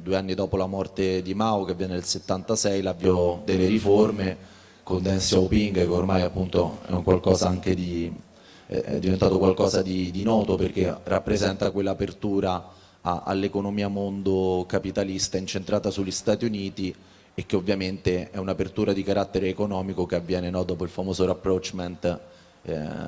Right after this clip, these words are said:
di Nixon, di Nixon con, con Mao e Zhou Enlai, che era il primo ministro di Mao durante tutta l'epoca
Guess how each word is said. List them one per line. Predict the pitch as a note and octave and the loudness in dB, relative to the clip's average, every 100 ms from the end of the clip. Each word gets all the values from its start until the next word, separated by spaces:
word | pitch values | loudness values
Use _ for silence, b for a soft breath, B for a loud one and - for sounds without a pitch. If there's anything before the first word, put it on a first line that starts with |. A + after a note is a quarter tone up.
| D#2+ - F2+ | -10 -12 -6
di | G2 | -2
Nixon, | G2 F#2+ - - F2+ F2+ F2+ F2 - | -2 0 0 0 -2 -2 -4 -4 -4
di | F#2+ | -6
Nixon | G2 F#2+ - F#2+ F#2 F#2 | -4 -2 -2 -2 -4 -2
con, | F2 F2+ F2 E2+ E2 | -2 -2 -2 -4 -4
con | F2+ F2+ | -4 -2
Mao | G2+ G2 F#2+ | 0 2 2
e | F2 | 0
Zhou | F#2 | -4
Enlai, | F#2 G2 G2+ F#2 | 0 2 2 0
che | F2 | -2
era | F2 E2+ D#2+ | -4 -6 -8
il | E2+ | -8
primo | - F2+ | -6 -6
ministro | F2+ F#2 - F2 F2+ | -4 -6 -6 -4 -4
di | F2+ | -2
Mao | F#2 F2+ | -2 -2
durante | F2+ F2+ F2+ F#2 | -2 -4 -4 -6
tutta | F2+ - F#2 | -6 -2 -2
l'epoca | F2+ F#2 F2+ F2 | 0 -2 -2 -4